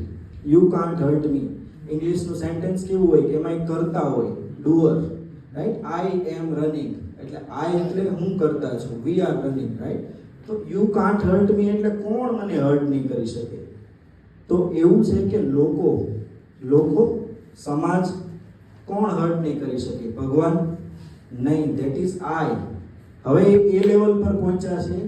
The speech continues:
"I can't hurt me anymore." રાઈટ? એવું કહે છે કે "I am my worst enemy." આપણા દુશ્મન કોણ હોય? ટીચર હોય, બહુ બધું હોમવર્ક આપતા હોય, નેબર્સ હોય,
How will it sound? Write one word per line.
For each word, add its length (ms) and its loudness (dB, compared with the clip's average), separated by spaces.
"I 380 -8
can't 640 -6
hurt 440 0
me 120 0
anymore." 420 -8
રાઈટ? 580 -8
એવું 340 4
કહે 200 4
છે 260 0
કે 60 0
"I 360 0
am 100 2
my 340 -2
worst 440 -2
enemy." 280 -2
આપણા 240 -4
દુશ્મન 500 -2
કોણ 220 0
હોય? 160 -6
ટીચર 380 0
હોય, 300 4
બહુ 140 6
બધું 220 2
હોમવર્ક 400 0
આપતા 300 -8
હોય, 240 -10
નેબર્સ 560 -2
હોય, 300 -2